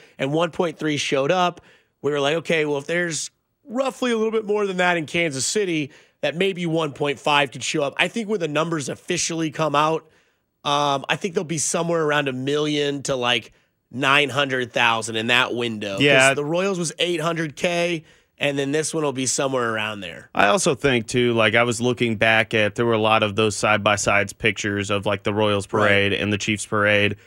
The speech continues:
Speaker 2: and they look pretty similar to me. Like, I think that when we look back at things, we like to embellish it a little bit, and we like to think that, like,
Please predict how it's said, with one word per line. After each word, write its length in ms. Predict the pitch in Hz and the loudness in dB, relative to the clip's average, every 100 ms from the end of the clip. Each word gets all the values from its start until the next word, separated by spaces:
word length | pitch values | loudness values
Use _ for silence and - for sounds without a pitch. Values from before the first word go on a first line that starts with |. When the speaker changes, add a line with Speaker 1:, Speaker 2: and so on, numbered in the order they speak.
| _ _ | _ _
Speaker 2:
and 120 | - | 2
they 80 | 170 | 4
look 220 | 165 147 - | 4 0 2
pretty 180 | 139 | 2
similar 400 | 107 120 107 110 | 2 2 2 2
to 60 | 107 | 2
me. 260 | 110 110 113 | 2 2 2
Like, 200 | 107 107 | 2 2
I 60 | |
think 260 | 104 131 120 | 0 -2 0
that 140 | 117 | 0
when 140 | 113 113 | 2 0
we 100 | 107 | 2
look 260 | 123 - | 2 2
back 260 | 120 123 - | 2 4 2
at 100 | 113 | 0
things, 380 | 127 123 127 117 | 2 2 0 0
we 100 | 110 | 0
like 160 | 107 | 0
to 120 | 110 | -2
embellish 420 | 104 101 107 110 120 | 0 2 2 2 0
it 80 | |
a 40 | 113 | 0
little 200 | 113 110 | 0 2
bit, 260 | 113 113 | 2 0
and 80 | 113 | 0
we 60 | 107 | 0
like 180 | 107 - | 0 -2
to 80 | |
think 220 | - 113 101 | -2 -2 0
that, 140 | 107 | 0
like, 200 | 107 | 0